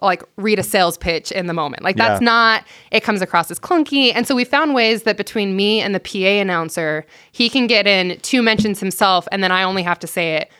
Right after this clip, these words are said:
Speaker 1: one or two times. And so it can be more formal on the, like, to bookend it.
Speaker 2: Yeah.
Speaker 1: And then mine can be more raw, um, which has made it a lot easier. It didn't, it wasn't always that way. Um, but yeah, it can be,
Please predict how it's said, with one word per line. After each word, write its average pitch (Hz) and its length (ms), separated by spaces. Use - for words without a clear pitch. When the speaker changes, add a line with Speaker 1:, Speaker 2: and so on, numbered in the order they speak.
Speaker 1:
one 202 200
or 190 80
two 185 220
times. 196 580
And 196 160
so 208 140
it 180 100
can 202 120
be 180 320
more 185 200
formal 294 600
on 214 140
the, 190 360
like, 180 160
to 214 80
bookend 190 420
it. 170 100
Speaker 2:
Yeah. 117 340
Speaker 1:
And 214 160
then 214 100
mine 190 220
can 196 140
be 180 160
more 175 340
raw, 160 480
um, 175 380
which 214 100
has 254 140
made 247 120
it 226 60
a 214 60
lot 196 160
easier. 175 240
It 165 80
didn't, 202 240
it 202 80
wasn't 196 240
always 175 260
that 160 180
way. 175 460
Um, 180 400
but 196 100
yeah, 320 180
it 240 180
can 311 160
be, 233 480